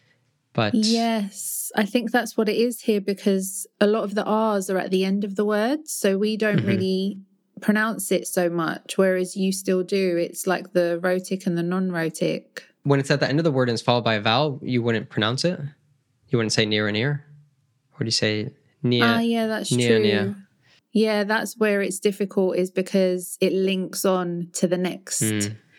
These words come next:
Speaker 2: the next word, which, which is a, which is a vowel. It's, uh, so near and near. So I do, yeah. But I, th-, I still feel there's a slight difference there.
Speaker 1: <laughs> So just, <laughs> that's, that one's a really difficult one.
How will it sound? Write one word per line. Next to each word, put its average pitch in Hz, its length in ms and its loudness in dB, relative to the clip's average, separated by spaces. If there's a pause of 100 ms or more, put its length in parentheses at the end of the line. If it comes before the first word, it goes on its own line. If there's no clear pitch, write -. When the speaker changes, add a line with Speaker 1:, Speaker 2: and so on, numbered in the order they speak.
(300)
Speaker 2:
the 180 100 4
next 190 320 -4
word, 180 400 0 (100)
which, - 480 -2 (140)
which 185 260 0
is 175 140 0
a, 175 60 -2 (100)
which 180 280 -2 (120)
is 175 140 2
a 180 60 2
vowel. 165 500 0
It's, - 320 -4
uh, 165 240 0
so 160 440 -2
near 180 440 0
and 170 100 -2
near. 165 360 -2 (560)
So - 220 0
I 165 120 2
do, 180 120 0
yeah. 165 600 0 (240)
But 185 140 4
I, - 40 0
th-, - 120 -10 (140)
I 208 60 6
still 269 280 2
feel 269 260 0
there's 208 180 0
a 196 60 0
slight 208 420 0
difference 190 420 -2
there. 160 420 -2 (280)
Speaker 1:
<laughs> - 140 0 (1120)
So 269 180 6
just, - 300 2
<laughs> - 800 -2
that's, 285 760 0
that 127 220 2
one's 110 220 0
a 113 40 2
really 104 240 2
difficult 101 340 -2
one. 104 180 -2